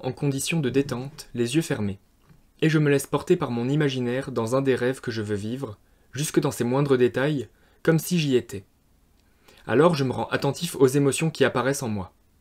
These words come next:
Si ce sont des émotions agréables, comme la joie, l'enthousiasme, l'excitation ou la sérénité, je positionnerai alors une image pour ce rêve sur mon tableau de visualisation. Par contre, des émotions désagréables comme l'ennui, le malaise,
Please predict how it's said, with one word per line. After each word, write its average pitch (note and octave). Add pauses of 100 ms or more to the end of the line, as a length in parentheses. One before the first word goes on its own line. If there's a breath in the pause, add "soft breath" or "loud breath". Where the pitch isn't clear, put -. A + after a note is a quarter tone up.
(1000)
Si -
ce D#3+
sont A3
des D3+
émotions D3+
agréables, C#3+
comme B2
la A#2+
joie, B2+
l'enthousiasme, C3+
l'excitation C#3+
ou C3+
la A#2+
sérénité, A#2+ (460 loud breath)
je D#3+
positionnerai F3
alors D3+
une F3
image D#3
pour F#3+
ce -
rêve D#3
sur -
mon F3
tableau E3+
de D#3
visualisation. C#3 (600)
Par -
contre, G3
des C3+
émotions C#3+
désagréables D#3
comme C3
l'ennui, D3
le B2+
malaise, C#3+